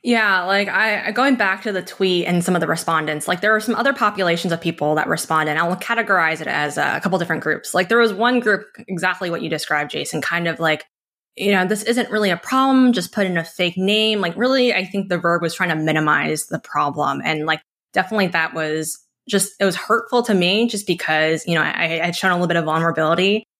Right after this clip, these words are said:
and I was hoping for understanding and empathy. And obviously those people didn't show it or reflect it.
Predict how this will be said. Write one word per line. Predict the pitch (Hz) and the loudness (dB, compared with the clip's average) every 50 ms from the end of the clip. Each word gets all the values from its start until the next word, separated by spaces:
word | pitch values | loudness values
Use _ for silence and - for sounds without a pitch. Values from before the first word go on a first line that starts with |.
| _ _ _ | _ _ _
and | - 175 165 160 160 | -4 -2 -2 -2 -2
I | 170 | -2
was | 165 160 | -2 -2
hoping | - 180 175 - 175 170 | -4 -6 -4 -2 -2 -2
for | 170 170 160 | 0 0 0
understanding | 156 165 160 160 160 - - 160 147 151 160 | 0 0 -2 -2 -4 -2 -4 -2 -2 0 -2
and | 156 127 | -2 -2
empathy. | 147 156 - - 170 - 220 220 226 226 214 | -4 -4 -6 -8 -4 0 2 2 4 2 2
And | 175 165 156 | 2 0 0
obviously | 151 156 156 165 - 175 | -2 -2 -4 -4 -2 -2
those | 170 165 156 - | 0 0 -2 -4
people | - - 165 - 151 160 165 | -6 -12 -8 -4 -2 -2 -2
didn't | 160 - 156 156 - - | -2 -2 -2 -2 -2 -4
show | - - - 156 165 | -4 -2 0 0 2
it | 160 | 2
or | 160 156 | 2 0
reflect | 156 151 - - 156 156 - _ - | 0 -2 -2 -4 -6 -6 -4 _ 0
it. | 214 233 233 - | 2 2 0 -2